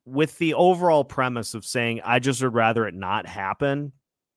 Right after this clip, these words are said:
um, until we know who it is, it will just, it's one of those things that we're just gonna have to, I guess, react to when we hear what the price is.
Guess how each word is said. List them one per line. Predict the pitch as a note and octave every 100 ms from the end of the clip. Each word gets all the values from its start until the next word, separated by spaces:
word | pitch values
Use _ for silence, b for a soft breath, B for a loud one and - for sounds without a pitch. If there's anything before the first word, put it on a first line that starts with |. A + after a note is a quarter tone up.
| _ _ -
um, | G#2+ G2+ G2 G2
until | B2+ C3+ F#3 G#3
we | G#3+ F3
know | G#2+ G2+ A#2+ B2
who | A#2 A#2 A#2+
it | G#2
is, | F#2 G2 A#2 C3+ D3 - - _ _ _ _ _ _ _ _ _ _ _ _ _ _ _ -
it | B2+ A#2+ -
will | B2+ B2+
just, | A2 A2 C#3 - - - -
it's | A#2 -
one | C#3+ D#3
of |
those | D3 B2+
things | C3+ B2+
that | A#2+
we're | A#2
just | G2 A2 C3
gonna | A#2
have | A2+ A2+
to, | - A2
I | G2
guess, | G#2 -
react | G2+ G2 G2+ G#2 - -
to |
when | G2 G2
we | F#2+
hear | - - G2+
what | F#2+
the | E2+
price | - G2 F#2+ - D#2
is. | C#2+ D#2 - -